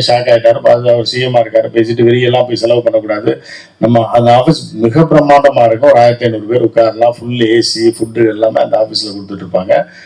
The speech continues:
இந்தியாவோட முதல்ல ஹைடெக் ஆபீஸ். யார் ஆபீஸ்க்கு வந்தாலும் காலைல டிஃபன், மத்தியானம் லஞ்ச், ஸ்டார் ஹோட்டல் ஸ்டைல்ல பஃபேல போட்டிருப்பாங்க.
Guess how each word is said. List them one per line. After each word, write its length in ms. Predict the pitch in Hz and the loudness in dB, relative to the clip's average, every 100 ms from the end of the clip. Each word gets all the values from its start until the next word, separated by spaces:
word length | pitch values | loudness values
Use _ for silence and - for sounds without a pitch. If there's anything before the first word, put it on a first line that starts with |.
| _ - | _ -2
இந்தியாவோட 480 | 135 156 143 135 139 | 4 6 6 6 4
முதல்ல 420 | 123 131 151 151 135 | 2 2 4 4 2
ஹைடெக் 440 | 123 127 139 110 | 0 0 -2 2
ஆபீஸ். 260 | 113 113 113 | 0 0 0
யார் 440 | 113 139 151 139 | 4 4 6 6
ஆபீஸ்க்கு 320 | 143 147 127 123 | 4 0 -2 -2
வந்தாலும் 240 | 123 147 | 0 0
காலைல 220 | 117 113 | 0 0
டிஃபன், 420 | 110 117 127 131 | -2 -6 -4 -2
மத்தியானம் 340 | 120 110 110 110 | -2 0 0 0
லஞ்ச், 440 | 120 - 165 196 - - _ | -2 0 0 0 -4 -20 _
ஸ்டார் 440 | - 135 156 160 | 0 4 6 6
ஹோட்டல் 300 | 151 147 135 - | 6 4 0 0
ஸ்டைல்ல 480 | 127 131 143 123 120 | -2 2 2 2 2
பஃபேல 480 | 151 143 120 113 107 | 2 0 -2 -6 -8
போட்டிருப்பாங்க. 480 | 95 95 90 87 | -14 -10 -8 -8